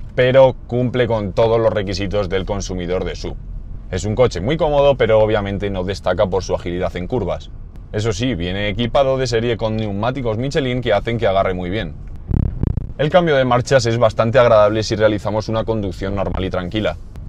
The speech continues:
Sin embargo, si queremos exprimir ese potencial total del coche y pedirle un poco más de emoción, se nota un poco perezoso y se aprecia un poco de lentitud a la reacción. Hay siete colores disponibles personalizables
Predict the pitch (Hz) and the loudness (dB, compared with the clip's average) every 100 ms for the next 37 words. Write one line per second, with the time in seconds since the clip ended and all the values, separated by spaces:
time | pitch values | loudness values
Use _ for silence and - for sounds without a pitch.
0 | - - - 156 165 143 139 143 131 135 | -10 -10 -4 0 4 4 4 2 0 -2
1 | 147 139 135 123 - 131 117 120 117 117 | 0 0 0 -2 -2 -2 0 0 -2 -2
2 | 120 135 131 117 107 - 127 101 156 170 | 0 0 0 0 -2 2 2 4 2 2
3 | 139 131 113 117 - - - - 123 123 | 2 0 0 0 2 0 0 0 0 0
4 | 127 113 104 104 113 143 151 151 135 127 | 0 0 -2 -2 -2 0 0 0 0 0
5 | 123 113 - 104 107 107 - - - - | 0 -2 -2 -4 -4 -6 -12 -14 -14 -14
6 | - - - - - 156 139 131 135 - | -16 -16 -16 -16 -4 0 2 6 6 4
7 | 131 123 131 139 135 - 143 131 - 123 | -2 2 2 2 0 4 4 4 0 0
8 | 139 135 131 131 117 113 117 123 123 120 | 2 2 2 4 2 2 0 2 2 2
9 | 120 120 123 127 117 110 50 50 - - | -2 0 2 4 4 4 0 0 0 0
10 | - - - - - - - - - 110 | -2 -8 -16 -18 -18 -16 -16 -16 -2 2
11 | 101 92 92 92 101 - - - - - | 4 4 2 0 -6 -6 -12 -12 -8 -8
12 | - - - 117 120 127 156 180 170 156 | -6 -8 -2 0 0 0 0 2 4 4
13 | 143 139 - 120 123 117 98 123 120 156 | 2 0 0 0 2 2 2 0 0 0
14 | 143 117 113 117 123 - | 0 4 4 4 0 -2